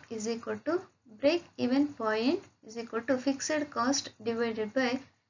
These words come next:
selling price per unit minus variable cost per unit.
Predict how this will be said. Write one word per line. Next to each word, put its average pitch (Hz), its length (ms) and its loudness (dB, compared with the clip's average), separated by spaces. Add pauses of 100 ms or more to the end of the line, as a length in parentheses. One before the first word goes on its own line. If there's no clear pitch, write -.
(120)
selling 277 420 4
price 277 320 4
per 226 220 -2
unit 226 420 2 (240)
minus 233 460 0 (180)
variable 254 480 4
cost 285 460 -2
per 220 120 -4 (140)
unit. 190 480 -6